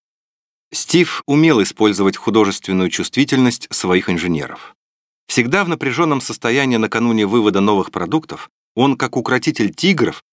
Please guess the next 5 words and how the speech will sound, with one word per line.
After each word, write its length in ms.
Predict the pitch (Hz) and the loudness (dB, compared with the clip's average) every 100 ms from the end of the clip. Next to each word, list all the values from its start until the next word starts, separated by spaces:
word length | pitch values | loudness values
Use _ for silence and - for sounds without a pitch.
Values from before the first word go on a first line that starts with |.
| _ | _
подстёгивал 800 | 110 104 - 156 175 156 151 - | -2 -2 0 2 4 4 2 0
своих 540 | - - 107 104 117 - | -4 -4 0 2 0 -2
людей 340 | 90 85 131 | -4 0 0
фразами 520 | - 101 113 104 107 | 0 -2 -2 -4 -6
вроде 400 | 98 107 101 95 | -2 -2 0 -4